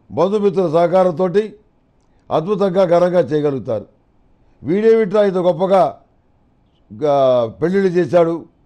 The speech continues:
అని గిట్టని వాళ్ళు గుండెలు బాదుకుంటారు. అయిన వాళ్ళు సంతోషిస్తారు. నాన్న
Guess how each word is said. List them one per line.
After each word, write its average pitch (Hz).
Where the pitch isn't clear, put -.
అని 165
గిట్టని 170
వాళ్ళు 170
గుండెలు 175
బాదుకుంటారు. 127
అయిన 214
వాళ్ళు 220
సంతోషిస్తారు. 156
నాన్న 170